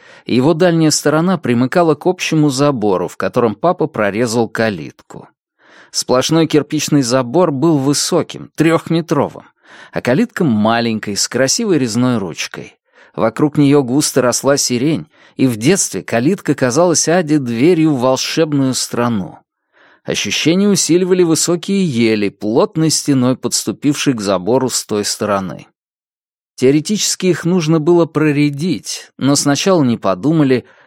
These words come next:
а потом стало поздно. Участки облагородили, и как безопасно валить на них вековые ели, никто не понимал.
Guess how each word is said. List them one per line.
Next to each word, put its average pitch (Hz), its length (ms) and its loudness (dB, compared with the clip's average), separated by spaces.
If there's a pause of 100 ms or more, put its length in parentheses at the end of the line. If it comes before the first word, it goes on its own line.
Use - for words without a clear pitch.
а - 160 0
потом 143 480 0
стало 120 400 0
поздно. 90 640 -4 (320)
Участки 127 540 -2
облагородили, 123 840 0
и 120 260 0
как 143 300 -2
безопасно 117 680 -2
валить 127 320 -2
на 117 100 0
них 117 220 -4
вековые 113 520 0
ели, 120 360 0
никто 90 400 -4
не 113 100 -2
понимал. 139 560 0